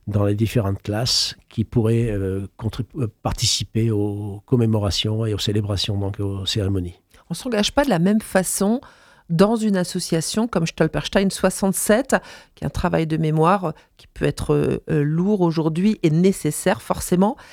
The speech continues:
Speaker 2: Euh, comme on s'engage dans une association, dans un service civique, euh, de paysagistes, et cetera,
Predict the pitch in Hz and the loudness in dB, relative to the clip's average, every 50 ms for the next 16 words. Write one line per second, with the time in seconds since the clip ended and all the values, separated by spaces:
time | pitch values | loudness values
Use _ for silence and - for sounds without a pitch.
0 | - - - - - - - 165 160 165 160 - - 220 226 226 185 156 151 151 | -20 -20 -20 -20 -14 -6 0 2 2 2 0 -2 -4 -2 0 0 0 0 0 -2
1 | 147 - 156 151 156 180 190 185 180 165 160 170 165 151 151 151 - - 165 156 | -4 -4 -2 -2 0 0 0 0 -2 -4 -4 -4 -4 -4 -4 -4 -4 -4 -4 -4
2 | - - 160 151 - - - 202 202 208 202 196 180 170 170 160 165 165 160 - | -2 0 0 0 0 0 0 0 2 2 0 0 0 0 0 0 -2 -2 -2 -2
3 | 180 175 170 175 185 170 - - 185 175 175 196 202 214 214 - - 170 156 - | -2 -2 -2 -2 -4 -4 -4 -4 -2 -2 0 0 0 0 0 0 0 0 0 -2
4 | - - - - - - - 156 151 156 151 151 156 160 160 156 156 156 156 175 | -6 -20 -20 -20 -14 -6 -2 0 2 2 2 2 2 0 0 0 -2 0 2 2
5 | 185 165 - 185 185 175 151 160 160 165 160 180 190 - 180 - - 160 - - | 2 4 4 2 2 2 2 2 2 2 2 -2 -2 -2 -4 -2 -4 -2 2 2
6 | 208 240 269 | 2 2 2